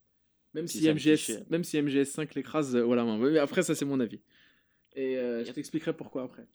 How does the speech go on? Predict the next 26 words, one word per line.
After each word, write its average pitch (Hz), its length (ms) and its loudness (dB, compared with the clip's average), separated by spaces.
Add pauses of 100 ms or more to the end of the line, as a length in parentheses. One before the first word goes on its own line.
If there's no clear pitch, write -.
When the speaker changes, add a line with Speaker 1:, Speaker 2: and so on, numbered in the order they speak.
(160)
Speaker 2:
<laughs> - 240 -10
Speaker 1:
Et, 131 120 -4
euh, 113 640 -8
Speaker 2:
Il - 40 -2
y 110 40 2
a 107 40 0
pas 131 180 4
eu 127 80 6
de, 104 160 0
de, 95 140 -6
de 95 320 -8
Splinter 101 400 -10
Cell 107 200 -12
depuis 107 380 -16
Blacklist. - 640 -18
Speaker 1:
c'est, - 260 -16
euh... 117 1120 -4 (300)
Non, 123 180 -8
il - 40 -8
n'y - 20 -10
en 139 80 -8
a - 20 -16
pas 113 140 -8
eu, 131 100 -8
non. 113 180 -14
Speaker 2:
Ouais. 101 160 -12